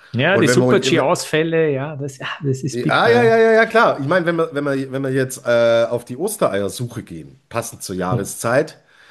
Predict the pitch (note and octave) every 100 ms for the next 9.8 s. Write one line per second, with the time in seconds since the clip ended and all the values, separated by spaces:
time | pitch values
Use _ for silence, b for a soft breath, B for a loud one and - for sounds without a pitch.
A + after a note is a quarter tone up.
0 | b b C#3 B2+ F#3+ G#3+ B2+ B2 A#2 G#2+
1 | G#2 G2 F#2+ A2 G#2 - - - C3 C3+
2 | - G#2 G2+ G2+ C#3 C#3+ C3+ G#2 C#3 A2
3 | B2 B2 A#2 A#2 G#2 G2+ G#2+ A2 A2 A#2
4 | A2+ A2 A#2+ F#3+ G#3 C3 A#2+ - C3 C3
5 | A#2+ - B2 G#2+ A#2+ A#2 A#2 D3+ F#3+ D#3
6 | C3 B2 G2+ - A#2 - - F2 G2 A2+
7 | C3+ A#2 - F#3 G#3 A#3 G#3+ D#3+ F3 -
8 | D3 C3 - D3 C#3 B2+ C#3 C3+ A2 E2
9 | - F#2 D#2+ D#2 - A#2 G#2+ G2